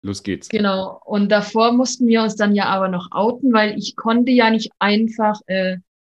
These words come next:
Speaker 2: das Auto, also mein Auto ist nicht mein Auto, sondern das Auto meiner Schwester und mir.
Speaker 1: Mhm.
Speaker 2: Und da muss ich ja erstmal mit meiner Schwester absprechen, ob ich das Auto an diesem Wochenende haben kann oder ob sie das dringend braucht.
Speaker 1: Mhm.
Speaker 2: Und wenn sie das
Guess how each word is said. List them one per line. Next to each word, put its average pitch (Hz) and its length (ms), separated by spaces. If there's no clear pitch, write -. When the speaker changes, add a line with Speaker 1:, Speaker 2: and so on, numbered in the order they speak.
Speaker 2:
das 185 340
Auto, 214 680
also 175 360
mein 180 340
Auto 185 260
ist 180 140
nicht 180 160
mein 180 240
Auto, 208 280
sondern 185 200
das 170 160
Auto 185 240
meiner 175 280
Schwester 196 500
und 180 260
mir. 208 320
Speaker 1:
Mhm. 113 280
Speaker 2:
Und 208 180
da 202 80
muss 220 200
ich 247 60
ja 269 80
erstmal 262 260
mit 240 60
meiner 240 400
Schwester 214 340
absprechen, 240 540
ob 220 160
ich 226 80
das 214 180
Auto 226 340
an 208 140
diesem 208 220
Wochenende 208 480
haben 240 360
kann 190 260
oder 233 280
ob 220 120
sie 302 180
das 185 240
dringend 165 340
braucht. 151 320
Speaker 1:
Mhm. 107 300
Speaker 2:
Und 208 140
wenn 202 180
sie - 260
das 262 360